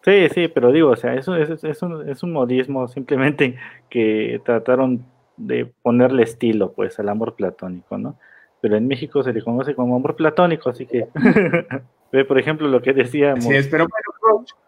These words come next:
Speaker 2: Crush,
Speaker 1: Lo que
Speaker 2: en pocas
Speaker 1: decíamos.
Speaker 2: palabras. Oye, bueno, vamos, perdóname, Adonai, es que me desfasé, te, te interrumpí.
Speaker 1: Sí, sí.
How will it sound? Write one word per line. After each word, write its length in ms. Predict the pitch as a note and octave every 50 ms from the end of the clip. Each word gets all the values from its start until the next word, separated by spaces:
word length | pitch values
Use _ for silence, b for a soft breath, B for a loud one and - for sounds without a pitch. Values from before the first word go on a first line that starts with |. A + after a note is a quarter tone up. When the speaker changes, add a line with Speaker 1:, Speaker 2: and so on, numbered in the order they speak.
| _ _ _
Speaker 2:
Crush, 180 | - D#3 D#3+ D#3
Speaker 1:
Lo 60 | D3+
que 80 | D3+ C#3
Speaker 2:
en 60 | C3
pocas 120 | C3 B2+ -
Speaker 1:
decíamos. 260 | D#3+ D3+ D3+ D3 C3+
Speaker 2:
palabras. 380 | C3+ C3+ C3 C3 B2+ B2+ - _ b b b b b b
Oye, 220 | D3+ E3+ E3+ F3+ D#3+
bueno, 180 | E3+ F#3+ F3+ F3 - - _ _ _ _ _ _ _ _ _
vamos, 360 | - F3 G#3 G#3 G3+ - _ _ _ _ _ _ _ _ _ _ _ C#3 A#2+ C3+ B2+ C#3
perdóname, 400 | D3+ D3+ D#3+ E3 D#3 D3 C#3 C3
Adonai, 380 | C3 C3 C3 C3 B2+ B2+ - - _ _
es 160 | C3+ C3+ C3+
que 120 | - D#3+
me 120 | C#3 C3 B2
desfasé, 460 | B2 B2 - B2+ B2 - C#3+ C#3 C3+
te, 260 | C#3 C3+ B2+ A#2 A2
te 100 | A2 A2+
interrumpí. 560 | A#2 A2+ A#2 A#2+ A2+ A#2 A2+ - B2+ A#2+ - - _ _ _ _ _ _
Speaker 1:
Sí, 160 | - C3 B2+ A#2+ B2
sí. 180 | B2+ B2 A#2